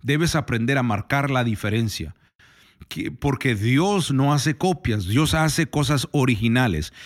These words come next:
Y una de esas cosas que te va a mantener en marcar la diferencia es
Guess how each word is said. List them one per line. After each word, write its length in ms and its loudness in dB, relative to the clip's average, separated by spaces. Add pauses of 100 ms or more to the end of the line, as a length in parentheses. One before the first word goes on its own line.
(160)
Y 120 0
una 220 2
de 60 2
esas 260 0
cosas 360 0
que 120 -2
te 100 0
va 140 2
a 20 4
mantener 640 2 (420)
en 140 -2
marcar 540 0
la 100 2
diferencia 760 2
es 420 0